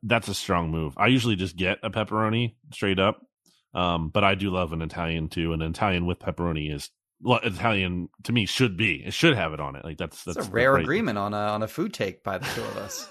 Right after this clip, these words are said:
Speaker 1: <laughs>
Speaker 2: We're usually on, uh, we're usually on pol-, on polar ends.
Speaker 1: Well, there we go. Um,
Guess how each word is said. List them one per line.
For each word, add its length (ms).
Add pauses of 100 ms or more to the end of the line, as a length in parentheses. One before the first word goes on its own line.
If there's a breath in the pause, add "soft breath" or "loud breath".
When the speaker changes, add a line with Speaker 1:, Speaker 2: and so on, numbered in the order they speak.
Speaker 1:
<laughs> 140
Speaker 2:
We're 80
usually 360
on, 220
uh, 180
we're 120
usually 340
on 220
pol-, 360
on 140
polar 400
ends. 420 (280)
Speaker 1:
Well, 120
there 140
we 140
go. 220 (680 soft breath)
Um, 560